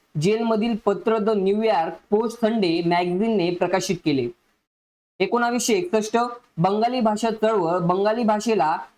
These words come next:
राज्य मान्यता देण्याची मागणी करणाऱ्या सिलचर रेल्वे स्टेशन आसाम येथील आंदोलकांवर पोलिसांनी केलेल्या गोळीबारात अकरा लोकांचे निधन. एकोणावीसशे अकरा पार्कस कॅनडा ही जागतिक पहिली राष्ट्रीय उद्यान सेवा सुरू झाली.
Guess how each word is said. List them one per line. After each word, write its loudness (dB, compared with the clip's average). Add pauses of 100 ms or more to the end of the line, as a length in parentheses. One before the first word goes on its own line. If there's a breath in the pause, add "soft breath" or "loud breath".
राज्य 2
मान्यता 0
देण्याची 0
मागणी 0
करणाऱ्या 0
सिलचर -2
रेल्वे 2
स्टेशन 0
आसाम 0
येथील -2
आंदोलकांवर 0
पोलिसांनी 0
केलेल्या 2
गोळीबारात 2 (260)
अकरा 2
लोकांचे 0
निधन. 0 (960)
एकोणावीसशे 0
अकरा 0 (1080)
पार्कस 0 (120)
कॅनडा 2
ही -2
जागतिक 0 (100)
पहिली 2
राष्ट्रीय -2
उद्यान 0
सेवा 0
सुरू 0
झाली. 0